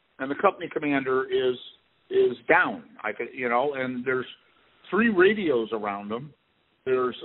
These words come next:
uh, a, the medic, and then there's the,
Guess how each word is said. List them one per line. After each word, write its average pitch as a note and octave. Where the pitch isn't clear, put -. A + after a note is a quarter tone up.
uh, B2
a, A2+
the C3
medic, D3
and B2+
then C#3
there's C#3
the, B2+